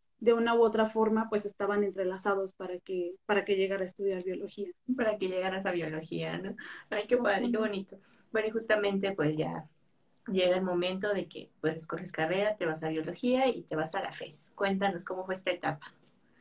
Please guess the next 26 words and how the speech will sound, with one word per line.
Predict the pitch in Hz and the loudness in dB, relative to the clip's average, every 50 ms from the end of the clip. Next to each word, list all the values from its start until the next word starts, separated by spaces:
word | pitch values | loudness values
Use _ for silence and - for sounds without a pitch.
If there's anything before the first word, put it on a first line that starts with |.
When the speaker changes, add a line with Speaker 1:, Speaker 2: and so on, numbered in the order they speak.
| - _ _ _ _ _ _ _ | -20 _ _ _ _ _ _ _
Speaker 2:
tu | - 180 - 247 240 | -4 -2 -2 0 4
Speaker 1:
Bueno, | 226 240 247 240 233 | 4 6 6 6 6
la | 247 226 | 4 4
Speaker 2:
experiencia. | |
Speaker 1:
primera, | 240 262 262 262 269 277 294 294 294 269 220 - - _ _ _ _ _ - | 4 2 2 4 6 6 6 6 4 2 0 -2 -6 _ _ _ _ _ -10
la | 220 247 240 | -8 -8 -6
que | - 226 | 0 0
le | 220 214 | 2 4
podríamos | 233 233 240 262 294 - | 6 6 6 6 6 4
preguntar | 240 220 208 208 220 214 | 4 2 2 2 2 2
mejor | 226 240 233 226 220 220 | 2 0 0 -2 -4 -2
sería | - 220 208 208 | 0 0 2 2
a | |
mi | 220 220 | 2 2
mamá, | 220 196 190 190 202 214 247 262 | 2 2 2 0 0 2 2 2
<laughs> | 233 | 2
y | - - 302 294 349 | 8 10 12 12 12
seguro | 349 339 339 294 285 294 320 - | 12 12 12 12 12 12 12 12
ya | - 330 320 | 12 10 8
tiene | - 294 285 - 320 320 - _ _ _ - 508 523 539 - - 277 277 277 - - | 6 4 -2 -4 -4 -6 -6 _ _ _ -10 -6 -6 -6 -6 -6 -10 -14 -14 -8 0
perfecto | - 294 320 - 269 262 269 269 - _ 311 311 | 6 8 8 8 8 6 4 2 2 _ 4 4
la | 311 320 | 6 4
experiencia. | 320 - - 226 220 220 247 262 269 269 269 277 285 311 330 - - _ _ - 427 403 403 349 320 - - - - | 4 0 -2 -2 0 2 4 6 6 6 6 6 6 4 2 0 -6 _ _ -4 -4 -4 -4 -4 -8 -12 -18 -8 4
La | 277 294 294 | 8 8 8
verdad | 294 277 269 - 269 285 311 | 8 6 4 2 0 0 0
es | 311 | 0